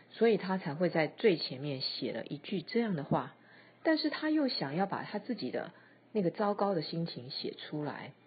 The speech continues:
可是又不能把《异乡记》全部都铺露。为什么？因为一九四六年，啊，我们讲说一九四五年以后，啊，八月十五号日本投降以后，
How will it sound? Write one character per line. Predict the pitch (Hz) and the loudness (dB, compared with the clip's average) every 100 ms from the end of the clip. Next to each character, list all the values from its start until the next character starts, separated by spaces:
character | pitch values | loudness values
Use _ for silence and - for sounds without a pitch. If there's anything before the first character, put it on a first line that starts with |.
| - - - | -20 -20 -8
可 | - | -2
是 | 185 294 | 0 2
又 | 285 | 0
不 | 277 | 0
能 | 262 160 | -2 -2
把 | 175 123 - | -2 -4 -2
《异 | 226 190 | 0 0
乡 | - 170 170 | 0 -4 -2
记》 | 175 143 | -4 -6
全 | - 135 123 | -8 -10 -10
部 | 170 233 | -6 -4
都 | 165 165 | -2 -4
铺 | - 156 | -4 -4
露。 | 147 131 - - - - | -2 -6 -10 -20 -20 0
为 | 214 | 4
什 | 180 - | 4 0
么？ | - - - - - - - - - - | -8 -10 -18 -20 -20 -20 -20 -20 -20 -8
因 | - 233 | 0 4
为 | 233 185 - | 4 2 2
一 | 208 | -2
九 | 208 147 - | 2 0 0
四 | - - 208 | -6 0 4
六 | 180 156 | 4 0
年， | 127 120 117 143 - - - - - - - | -4 -8 -8 -12 -16 -20 -20 -20 -20 -20 -12
啊， | - 143 | -4 -2
我 | 117 | 0
们 | 151 | -2
讲 | 165 135 | -2 -4
说 | 135 160 156 | -2 0 0
一 | 160 190 | 0 0
九 | 180 | -2
四 | - - | -2 0
五 | 175 | 0
年 | 127 135 | -2 -4
以 | 135 110 | -4 -6
后， | - 208 175 - - | 2 6 6 2 -6
啊， | 139 - | -6 0
八 | 170 165 | 2 4
月 | 170 151 - | 4 2 0
十 | - - | -4 0
五 | 180 | 2
号 | 143 170 147 | 2 0 0
日 | 175 | 0
本 | 120 | -2
投 | 87 123 | -4 -4
降 | 127 127 | -2 -4
以 | 131 - | -4 -4
后， | - 165 | 2 4